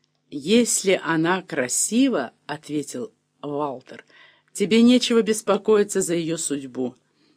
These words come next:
Она живёт во дворце в роскоши, и даже Эритра не может ничего с этим поделать». «А кто это Эритра?» поинтересовался Вуд. «Это люди, посадившие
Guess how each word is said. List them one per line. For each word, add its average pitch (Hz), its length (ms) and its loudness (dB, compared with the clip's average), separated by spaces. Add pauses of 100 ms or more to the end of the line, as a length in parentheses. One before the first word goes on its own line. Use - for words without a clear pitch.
(140)
Она 190 320 0
живёт 180 400 -2
во 156 120 2
дворце 139 560 -2
в 143 120 -4
роскоши, 147 800 -6 (420)
и 220 140 4
даже 233 560 2 (240)
Эритра 220 800 4
не 175 220 0
может 160 380 0
ничего 160 460 -2
с 160 140 -4
этим 151 300 -2
поделать». 127 680 -4 (1080)
«А 180 160 -2
кто - 400 2
это 151 380 2
Эритра?» 170 400 2
поинтересовался 147 920 -2
Вуд. 143 320 -6 (800)
«Это 233 300 2
люди, 220 500 4
посадившие 190 1120 0